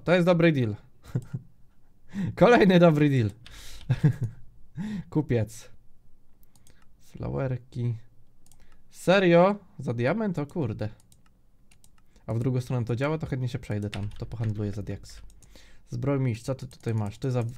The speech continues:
ty za włoski tutaj handlujesz, jasna sprawa. I władca bestii tutaj, kurde, spawnery itp. itd. Dobra, także takie rzeczy tutaj się dzieją, e, na spawniku.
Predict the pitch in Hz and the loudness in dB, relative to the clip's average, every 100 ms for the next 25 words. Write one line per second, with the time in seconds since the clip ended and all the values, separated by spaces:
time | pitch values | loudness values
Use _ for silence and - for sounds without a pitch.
0 | - 147 127 110 117 110 - - 104 107 | -8 -4 -2 -2 -2 -4 -6 -10 -8 -8
1 | 104 107 104 104 101 107 131 - 104 104 | -6 -4 -4 -4 -4 -4 -6 -6 -8 -8
2 | - 110 - - 101 101 151 - - - | -8 -8 -8 -6 -4 -2 -2 -4 -14 -18
3 | - - - - 113 123 131 - 110 131 | -18 -18 -18 -14 -8 -8 -8 -8 -4 -4
4 | 139 - 120 110 110 110 110 - 123 123 | -6 -8 -10 -8 -10 -8 -8 -8 -8 -6
5 | 117 113 110 - 110 123 147 131 - - | -4 -4 -6 -6 -2 0 0 -2 -4 -4
6 | 127 131 127 117 110 101 - - - - | -2 0 0 -2 -4 -6 -12 -14 -14 -16
7 | - - - - - - - 143 131 - | -18 -18 -18 -18 -20 -18 2 4 4 0
8 | - - 175 143 - 180 160 151 151 123 | -8 2 4 4 2 2 4 2 2 0
9 | 110 117 117 131 127 110 - - - - | 0 -2 2 4 4 2 -2 -12 -14 -14
10 | - - - - 139 120 117 123 151 143 | -14 -12 -12 -6 0 0 2 2 0 -2
11 | - 113 175 214 185 190 | -2 0 0 0 0 0